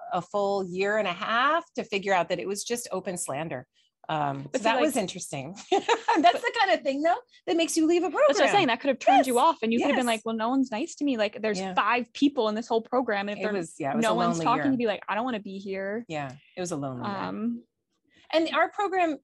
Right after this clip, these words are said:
Speaker 1: and, and again, when we say that U C L A is awesome, we're not saying inherently that everywhere else sucks, because
Speaker 2: Yeah.
Speaker 1: there are really good programs out there that have good communities and good professors, and, and these things exist. And the same goes for classics, history, other, other fields, right?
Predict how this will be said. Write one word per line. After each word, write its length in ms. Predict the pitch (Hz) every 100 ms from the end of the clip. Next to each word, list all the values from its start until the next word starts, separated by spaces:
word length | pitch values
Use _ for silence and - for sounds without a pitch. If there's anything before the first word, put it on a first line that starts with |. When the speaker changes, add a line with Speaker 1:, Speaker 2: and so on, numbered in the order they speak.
| _ _
Speaker 1:
and, 180 | 269 277
and 180 | 269 269
again, 440 | 262 294 240 165 151 _ _ _
when 240 | 202 233 247
we 120 | 302
say 200 | - 269
that 80 | 226
U 100 | 208
C 160 | 214
L 80 | 202
A 60 | 175
is 100 | 170
awesome, 300 | 180 180 165
we're 100 | 175
not 220 | 196 -
saying 400 | 185 170 160 151
inherently 420 | 156 156 151 151
that 120 | 143
everywhere 340 | 143 147 143 135
else 200 | 123 -
sucks, 320 | 147 - -
because 160 | 165
Speaker 2:
Yeah. 40 | -
Speaker 1:
there 140 | 254
are 40 | 190
really 280 | 170 185 160
good 160 | 147
programs 460 | 143 143 131 120 127
out 120 | 127
there 180 | - 120 _ _ _ -
that 160 | 180 170
have 400 | 185 156 151 160 170
good 180 | 202 170
communities 680 | 202 165 156 151 143 143 143
and 160 | 143
good 180 | 139 135
professors, 540 | 147 139 131 143 127 135
and, 260 | 131 123
and 160 | - 139
these 180 | 131 127
things 240 | 131 123
exist. 440 | 135 240 185 - -
And 180 | 170 147 _ _ -
the 120 | 185
same 300 | 180 220 190
goes 320 | 180 175 160
for 180 | - 160
classics, 760 | 147 139 143 151 147 - - -
history, 880 | - 165 156 - 156 147 143 143 -
other, 540 | 156 156 143 135 - -
other 200 | 151 139
fields, 440 | - 165 107 -
right? 260 | 139 156